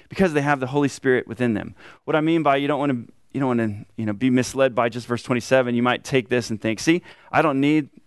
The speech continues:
to sit under preaching. I don't need to be taught the Scripture. I don't need teachers. I don't need anyone. It's just me and God and my personal relationship." We can go all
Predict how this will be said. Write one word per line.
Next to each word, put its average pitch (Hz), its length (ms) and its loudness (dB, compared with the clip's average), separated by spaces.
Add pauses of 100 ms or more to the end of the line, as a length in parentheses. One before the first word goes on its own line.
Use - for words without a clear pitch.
(120)
to 117 200 0
sit 143 200 0
under 135 180 2
preaching. 135 460 -2
I 123 80 2
don't 104 100 -2
need 127 140 0
to 110 60 -6
be 107 100 -4
taught - 340 0
the 107 60 -16
Scripture. 120 440 -2
I 127 100 6
don't 120 140 0
need 127 160 2
teachers. 110 420 -4
I 135 100 4
don't 131 120 0
need 127 140 0
anyone. 127 380 0
It's 110 140 -6
just 107 140 -10
me 120 260 0
and 107 80 -6
God 113 280 2
and 107 60 -8
my 107 100 -4
personal 110 380 -6
relationship." 104 540 -6 (340)
We 151 120 2
can 147 100 0
go 131 160 2
all 123 380 0